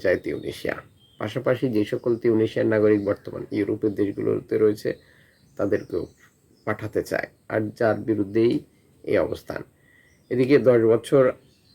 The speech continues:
আগের ঘটনা বা পরের ঘটনা, বিভিন্ন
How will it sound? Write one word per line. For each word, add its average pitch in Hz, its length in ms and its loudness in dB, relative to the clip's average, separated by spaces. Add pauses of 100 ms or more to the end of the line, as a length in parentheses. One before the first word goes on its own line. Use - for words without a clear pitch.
(460)
আগের 117 360 4 (140)
ঘটনা 107 380 2 (560)
বা 85 100 0 (120)
পরের 107 280 2 (120)
ঘটনা, 113 320 -2 (180)
বিভিন্ন 107 260 2